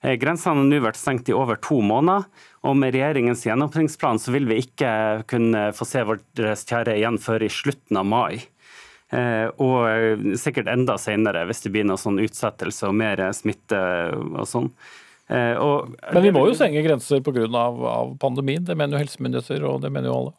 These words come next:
Speaker 1: Jeg vil lure litt på, hvorfor kan hundre personer, eh, få lov til å samles innendørs på innendørs arrangement, men, eh, vi kan ikke få se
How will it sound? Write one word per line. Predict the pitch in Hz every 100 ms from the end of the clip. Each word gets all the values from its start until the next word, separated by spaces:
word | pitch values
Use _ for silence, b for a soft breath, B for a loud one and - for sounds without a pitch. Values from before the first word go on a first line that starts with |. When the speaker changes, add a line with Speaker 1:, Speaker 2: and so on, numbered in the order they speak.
| _ _ -
Speaker 1:
Jeg | 185
vil | 202
lure | 220 208 165
litt | 160
på, | 185 175
hvorfor | 202 208
kan | 196 180
hundre | - 190 208 208 175 131 113
personer, | - 123 151 147 107 107 104 -
eh, | 117 117
få | 113 127
lov | 139 135
til | -
å | 107
samles | - 117 143 113 -
innendørs | 113 120 143 127 104
på | - 107
innendørs | 120 123 131 135 123 127 98 104
arrangement, | 107 98 - 107 165 190 B B B B -
men, | 151 139 131
eh, | 139 131
vi | 123 135
kan | 120 107
ikke | - 123
få | -
se | -